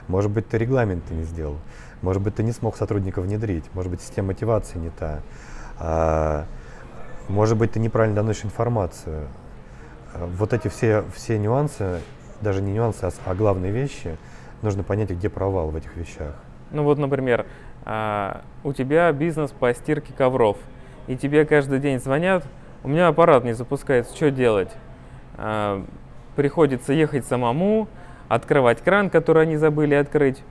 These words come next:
Speaker 2: Вот всё заработало. Всё дебилы. И так, типа, каждый день.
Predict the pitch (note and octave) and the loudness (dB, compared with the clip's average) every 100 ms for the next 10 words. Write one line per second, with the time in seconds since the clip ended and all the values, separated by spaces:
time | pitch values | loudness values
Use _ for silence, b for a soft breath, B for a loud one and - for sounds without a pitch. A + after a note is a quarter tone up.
0 | C3+ - F3 E3+ D3 C3+ C3+ B2+ A#2 G#2 | -4 4 4 6 4 6 4 6 4 4
1 | F#2+ F#2+ A2+ - A#2 B2+ D#3+ G3+ D#3 A2+ | 0 0 -4 -6 -2 0 4 4 4 2
2 | D3+ F#3 D3 C#3+ B2 B2 B2+ B2+ C3+ E3+ | 4 2 2 -2 -2 2 2 0 -2 0
3 | F#3+ | -2